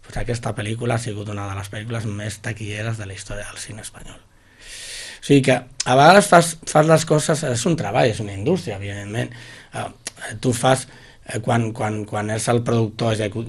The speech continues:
en el cas meu, jo soc el productor, jo tinc, si per mi la pel·lícula és com un fill,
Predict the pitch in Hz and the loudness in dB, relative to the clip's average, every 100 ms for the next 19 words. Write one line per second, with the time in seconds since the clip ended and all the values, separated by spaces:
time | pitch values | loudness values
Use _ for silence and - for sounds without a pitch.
0 | 117 101 98 98 110 110 113 101 98 104 | -10 -10 -8 -6 -4 0 0 -2 -4 -4
1 | 107 110 117 123 120 143 135 131 - - | -2 -2 2 2 4 4 4 0 -8 -2
2 | 135 123 139 185 185 151 160 175 160 127 | 2 4 6 8 8 8 6 6 4 2
3 | 113 98 107 95 | 0 -2 -6 -10